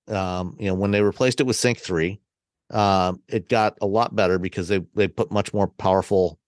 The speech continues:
compute hardware in there. It's still not perfect, but it's a lot better than it was. Um,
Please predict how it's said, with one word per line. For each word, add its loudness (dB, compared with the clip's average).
compute -2
hardware 0
in -8
there. -6
It's 0
still 0
not 0
perfect, -4
but 0
it's -4
a 2
lot 0
better 2
than -6
it -6
was. -6
Um, 0